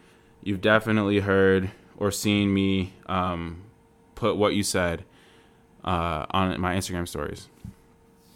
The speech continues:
That song is literally the song of the summer. It's tied for me with, with Essence. Like, both of those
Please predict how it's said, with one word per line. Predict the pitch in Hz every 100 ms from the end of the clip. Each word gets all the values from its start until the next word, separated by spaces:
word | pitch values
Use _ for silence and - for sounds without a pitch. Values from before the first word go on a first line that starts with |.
| _ - - _ _ -
That | 117 156
song | 160 185 185
is | 160 147
literally | 190 233 233 220 214
the | 202 185
song | 175 165
of | 156
the | 139
summer. | 135 104 71 - -
It's | 139
tied | - 151 139
for | 131
me | 117 110
with, | 104 95 -
with | 101
Essence. | - 104 - 80 - - - - - - - -
Like, | 110 98 - _ _ _ - -
both | - 226 202
of | 180
those | 170 160 143